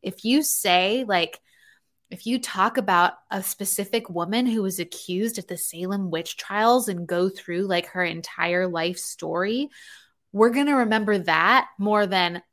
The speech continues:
"These are the names of the people who were accused of witchcraft," <laughs> which I don't know why that example came to my head, <laughs> but it's like,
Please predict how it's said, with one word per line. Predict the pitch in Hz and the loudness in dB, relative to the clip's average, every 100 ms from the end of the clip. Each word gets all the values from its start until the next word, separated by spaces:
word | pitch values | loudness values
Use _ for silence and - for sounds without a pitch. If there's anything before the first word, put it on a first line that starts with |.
| - | -12
"These | 214 370 190 | -2 0 0
are | |
the | 175 | -4
names | 170 226 269 | -4 -4 -2
of | 214 170 | -2 -4
the | 165 | -6
people | - 233 269 269 | -8 -2 2 2
who | 196 208 175 175 | 4 2 2 -2
were | 175 | -4
accused | 156 - 208 226 | -6 -4 -4 -4
of | 220 | -4
witchcraft," | 170 - - - - - - | -4 -6 -12 -10 -10 -12 0
<laughs> | |
which | 277 320 - - | 2 4 2 6
I | |
don't | 269 302 | 6 8
know | 262 | 8
why | 220 196 | 8 6
that | 196 | 4
example | 202 185 180 - | 2 -4 -6 -4
came | 220 269 | 2 4
to | 233 | 4
my | 233 | 2
head, | 240 262 | 6 6
<laughs> | 269 - | 4 8
but | 427 - 415 - - - 466 392 392 | 8 10 8 8 4 0 8 10 10
it's | 349 359 - | 10 8 8
like, | 349 339 | 8 8